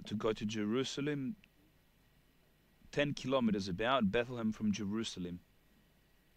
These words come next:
And they reached Jerusalem to, uh, circumcise Jesus.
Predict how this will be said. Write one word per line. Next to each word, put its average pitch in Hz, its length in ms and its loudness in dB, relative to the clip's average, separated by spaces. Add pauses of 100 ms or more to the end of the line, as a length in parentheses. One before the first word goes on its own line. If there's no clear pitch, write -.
(3750)
And 107 180 0
they 120 300 4
reached 107 400 2
Jerusalem 123 720 -4
to, 107 360 -2
uh, 92 280 -6 (140)
circumcise 104 760 -6
Jesus. 127 420 -4